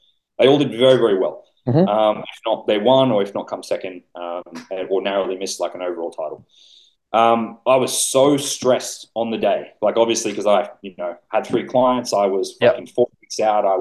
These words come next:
Speaker 1: was just, like, beside myself. Like, I was just, you know, w-, obviously when you're at a show and you've got multiple clients competing, it's never an easy task at the best of times 'cause you have to be
Speaker 2: Mm-hmm.
Speaker 1: sort of here and everywhere.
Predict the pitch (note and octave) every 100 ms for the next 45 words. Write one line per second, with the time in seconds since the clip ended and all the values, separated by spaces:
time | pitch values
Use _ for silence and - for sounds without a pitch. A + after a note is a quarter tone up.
0 | F#2 F2+ - F#2+ G2 F2+ - - _ _
1 | _ _ _ _ _ C3+ C#3 - B2 A#2+
2 | A#2+ A#2+ G2+ - F2+ F2 G#2 G#2 G#2 G2+
3 | G2+ G2+ - _ - G2+ A2 A#2+ C3+ C#3
4 | B2+ A#2+ A#2+ A2+ A2+ - A2 A2 G#2 G2+
5 | G2+ F#2+ G2+ - - G2+ F2+ - F2 G2
6 | F#2 - - _ _ - C3+ C#3 C#3+ C3
7 | B2+ B2 A#2+ A2+ A2+ - A#2 - G#2+ -
8 | - G#2+ G#2 - F#2+ - F2+ B2+ B2+ D3
9 | - - - - G2+ G2+ A2 A2+ A2 A2
10 | A2